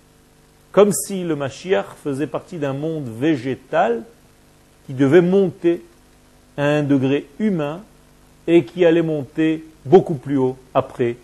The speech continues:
au degré divin. C'est-à-dire que le Mashiach, sa première apparition, est apparemment une plante. C'est quelque chose qu'on ne voit pas. Mais avant d'être une plante, cette plante est à l'intérieur de la terre. C'est une graine de plante.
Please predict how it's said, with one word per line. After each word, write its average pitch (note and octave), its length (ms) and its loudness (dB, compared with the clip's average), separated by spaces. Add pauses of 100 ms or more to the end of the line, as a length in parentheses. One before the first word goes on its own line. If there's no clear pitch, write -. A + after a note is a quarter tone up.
(240)
au C3+ 80 -2
degré A2+ 420 -2 (140)
divin. G2 320 -8 (640)
C'est-à-dire F#3+ 460 4
que G#3+ 80 6
le G3+ 100 10
Mashiach, G3+ 500 2
sa - 140 -2
première A#3+ 380 0
apparition, G#3+ 720 0 (920)
est A#3 220 0
apparemment A3+ 840 4
une F3+ 160 -8
plante. E3+ 340 0
C'est - 180 -10
quelque D#3+ 240 -4
chose D#3+ 180 -8
qu'on F3+ 100 -6
ne E3 60 -4
voit D3+ 340 0
pas. F#2 180 -4 (100)
Mais C#3+ 100 -4
avant E3+ 260 6
d'être C4 220 6
une F#3 120 0
plante, B3+ 360 0
cette G3+ 180 -2
plante A#3+ 300 -4
est A3 260 -2 (420)
à F3+ 100 6
l'intérieur A3+ 580 6
de A3 80 6
la F#3+ 180 8
terre. A#3 340 6
C'est - 200 -4
une F3+ 200 -2
graine G#3 540 8
de C3 60 6
plante. A2 560 -4